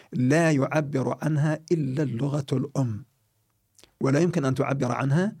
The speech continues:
لغة أخرى، وكل الذي يمكن أن يقع كما قلت لك هو التقريب، تعبر عنها تقريبا، ت-،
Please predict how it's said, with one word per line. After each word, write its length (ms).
لغة 480
أخرى، 320
وكل 500
الذي 360
يمكن 500
أن 180
يقع 420
كما 220
قلت 300
لك 260
هو 200
التقريب، 760
تعبر 500
عنها 240
تقريبا، 640
ت-، 140